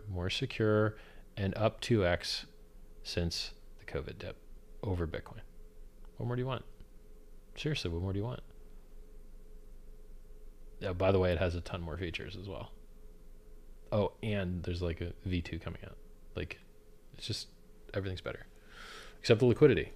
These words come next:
If you need to sell a billion dollars or a hundred million dollars at once, you'll get more slippage in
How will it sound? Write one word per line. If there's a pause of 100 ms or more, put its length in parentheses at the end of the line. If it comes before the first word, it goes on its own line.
If
you
need
to
sell
a
billion
dollars
or
a
hundred
million
dollars
at
once, (320)
you'll
get
more
slippage (240)
in